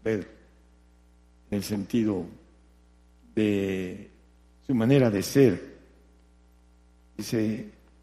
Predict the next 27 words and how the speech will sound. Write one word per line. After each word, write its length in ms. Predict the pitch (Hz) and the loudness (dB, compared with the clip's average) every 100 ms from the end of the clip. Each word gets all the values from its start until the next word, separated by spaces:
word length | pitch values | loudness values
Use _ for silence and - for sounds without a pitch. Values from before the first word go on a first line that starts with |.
| _ _ _ _ - | _ _ _ _ -12
"Nosotros 440 | 117 139 131 131 | -8 -4 -2 -4
que 80 | - | 0
hemos 220 | 135 135 | 2 2
dejado 280 | 127 113 127 | 0 0 -2
todo, 260 | 120 131 127 | -2 -2 -2
¿qué 120 | 127 | 0
nos 160 | 123 120 | 0 0
vas 200 | 117 117 | -2 -2
a 60 | |
dar?". 420 | 101 120 101 90 - - - - _ _ _ _ - | -2 0 -2 -4 -16 -20 -20 -20 _ _ _ _ -2
Siempre 400 | 139 135 123 127 | 0 2 4 4
era 140 | 127 | 4
el 180 | 117 101 | 2 0
que 160 | 104 104 - | -4 -6 -8
metía 280 | 113 107 127 | -10 -2 0
la 140 | 120 107 | 0 0
cara 300 | 135 123 104 | 0 0 -2
por 160 | 98 | -6
todos, 460 | 104 135 113 - - - _ _ _ _ _ - | -4 -4 -4 -8 -20 -20 _ _ _ _ _ -4
pero 520 | 113 110 104 90 - - - | -2 0 -2 -4 -10 -18 -8
era 180 | 110 113 | -2 0
mi-, 200 | 107 107 | -2 -4
el 160 | - 110 | -4 -2
miedoso, 600 | 107 104 117 117 - 95 - - _ _ _ _ _ _ _ - | -2 0 -2 -4 -8 -16 -20 -20 _ _ _ _ _ _ _ 0
un 120 | 139 | 6
líder 280 | 156 143 127 | 8 8 6
miedoso. 480 | 107 113 131 - | 4 2 0 -2